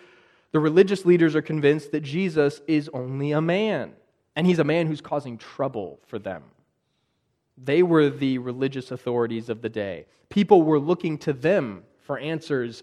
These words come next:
about God, and Jesus was stealing their thunder. He was claiming to have greater authority than them, and people were listening to him.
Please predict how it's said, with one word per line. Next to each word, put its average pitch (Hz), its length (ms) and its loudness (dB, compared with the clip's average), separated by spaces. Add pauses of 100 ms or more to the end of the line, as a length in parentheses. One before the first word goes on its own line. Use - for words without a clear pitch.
about 120 360 -4
God, 131 460 -2 (720)
and 104 100 -18
Jesus 139 380 -10
was 113 80 -20
stealing 131 400 -12
their 92 100 -12
thunder. 147 420 -6 (760)
He 226 140 4
was 220 100 2
claiming 165 320 0
to 156 80 4
have 156 180 2
greater 175 280 6
authority 226 440 4
than 156 200 2
them, 143 180 0 (260)
and 165 220 -2
people 226 340 2
were 147 200 -2
listening 170 720 -2
to 151 120 -6
him. 107 360 -8